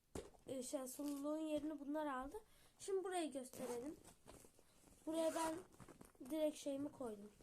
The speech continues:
Zaten bak burada Mickey Mouse var. Çok tatlı değil mi? Bir de böyle bir tane kalemlik almıştım.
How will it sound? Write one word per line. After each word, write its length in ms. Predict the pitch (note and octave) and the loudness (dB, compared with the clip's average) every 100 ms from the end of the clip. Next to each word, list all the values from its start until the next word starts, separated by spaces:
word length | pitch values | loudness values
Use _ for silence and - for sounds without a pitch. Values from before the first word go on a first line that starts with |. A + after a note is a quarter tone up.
| - - | -16 -4
Zaten 200 | C4 C4+ | -2 -2
bak 100 | C#4 - - - - - | -4 -8 -16 -18 -20 -8
burada 160 | E4+ D#4+ | -4 0
Mickey 480 | E4+ E4 - - E4+ | 2 2 -2 -2 2
Mouse 420 | E4 D#4+ D#4+ E4+ | 2 0 -2 -4
var. 200 | D#4 D#4+ D#4+ - | -4 -4 -8 -12
Çok 160 | E4 | -8
tatlı 360 | - D#4 D4+ D4 | -2 -2 -2 -2
değil 120 | F4 | 0
mi? 240 | E4+ C4 C4 C4 - - - - - D4 | 0 -2 -6 -14 -16 -16 -16 -16 -16 -2
Bir 280 | E4 D#4+ | 0 4
de 240 | D4+ C#4+ D4 - | 4 2 0 0
böyle 460 | C4+ C4+ C4 D#4 - - | 2 2 2 -2 -10 -12
bir 60 | - | -2
tane 300 | C#4 C4 C4 | 0 2 0
kalemlik 480 | C4+ B3 C4 C4 | 0 0 0 -4
almıştım. 560 | A#3+ G#3+ G#3 - A#3+ | -4 -2 -4 -8 -10